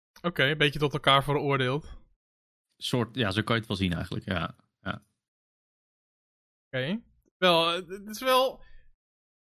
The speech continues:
Speaker 1: ja, zo, maar was dat dan echt puur op basis van dat je niet Nederlands was? Wel, of was je toen de tijd, was je, was je in, in, in gedrag en in,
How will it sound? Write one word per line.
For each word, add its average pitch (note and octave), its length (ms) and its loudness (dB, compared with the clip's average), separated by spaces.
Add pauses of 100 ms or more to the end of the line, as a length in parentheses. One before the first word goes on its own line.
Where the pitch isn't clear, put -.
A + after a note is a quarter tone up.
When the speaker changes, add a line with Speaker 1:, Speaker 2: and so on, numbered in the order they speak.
(100)
Speaker 1:
ja, F#3+ 340 0
zo, F#3+ 100 -8
maar G3+ 160 2
was A#3 140 2
dat A#3 100 0
dan A#3 140 0
echt A3 200 -2
puur A#3 340 4
op F3+ 180 0
basis F3+ 460 6
van F3+ 260 4
dat E3 220 2
je D#3+ 420 4 (500)
niet F3 280 0
Nederlands D3 540 2
was? C3+ 300 -2
Wel, C#3 220 -4
of D3 340 -8
was D#3+ 220 2
je D#3 100 -2
toen D#3 160 -2
de D#3 100 0
tijd, D3+ 280 4
was D3+ 240 -4
je, D#3+ 160 -2
was D3 240 -2
je D3 460 0 (400)
in, D3 220 -6
in, D3 380 -6
in D3 220 -8
gedrag C#3+ 500 -2
en C#3 220 -6
in, C#3 400 -8